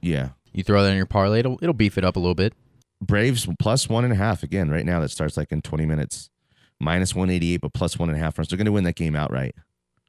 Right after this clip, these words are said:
Speaker 1: But give yourself that little cushion for the pushing.
Speaker 2: I like the under as well on that
Speaker 1: The
Speaker 2: game.
Speaker 1: eight, I do too.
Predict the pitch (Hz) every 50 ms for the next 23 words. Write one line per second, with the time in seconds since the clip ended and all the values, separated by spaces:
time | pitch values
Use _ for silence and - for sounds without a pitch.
0 | _ _ _ 90 82 95 95 90 82 - 98 85 - 80 71 80 78 76 - -
1 | - - 78 - - 78 69 65 - _ _ _ _ _ _ _ _ _ _ _
2 | _ _ _ _ _ _ _ 82 78 69 - - 80 76 73 - - 71 69 67
3 | - _ _ _ _ _ 107 110 123 131 - - - - 104 110 110 101 98 87
4 | 85 80 78 78 82 90 87 82 78 78 80 82 85 82 78 78 - - 80 82
5 | 87 95 95 67 80 85 82 87 82 - - 85 78 76 76 71